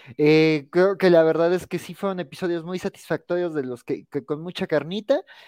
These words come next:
Entonces, pues nada, estoy emocionado por, por la próxima semana y ojalá la charla se ponga muy buena. Y pues nada, como siempre, gracias a todos los que nos están viendo, a los que nos van a escuchar, este, después en versión podcast. Este,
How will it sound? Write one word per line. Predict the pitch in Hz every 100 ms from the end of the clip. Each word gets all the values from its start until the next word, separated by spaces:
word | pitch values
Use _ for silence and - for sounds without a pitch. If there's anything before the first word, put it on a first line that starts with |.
| -
Entonces, | 151 151 180 175 196
pues | 185 160
nada, | 156 190 196 185
estoy | 156 - 175 185
emocionado | 180 151 - 156 165 175
por, | 147 131 127
por | 131 135
la | 135
próxima | 165 165 196 160
semana | 143 147 185 240 302
y | 254
ojalá | 156 156 151
la | 165 156
charla | 175 156 151
se | 147
ponga | - 143
muy | 147 156
buena. | 175 240 294 403 - - -
Y | 170
pues | - 175
nada, | 180 208
como | 185 175 165
siempre, | 185 202 208
gracias | 185 196 196
a | 175
todos | - 175 165
los | 147
que | -
nos | 139 135
están | - 180 170
viendo, | 170 214 233 262 370 - -
a |
los | 151 143 -
que | 156
nos | 151
van | 156 170
a |
escuchar, | 170 - 139 180 160 156
este, | 156 - 127 117 120
después | 127 131 _ 196 220 233 220
en | 160
versión | 143 135 180 165
podcast. | 196 220 - 226 247 247
Este, | 120 123 _ 120 117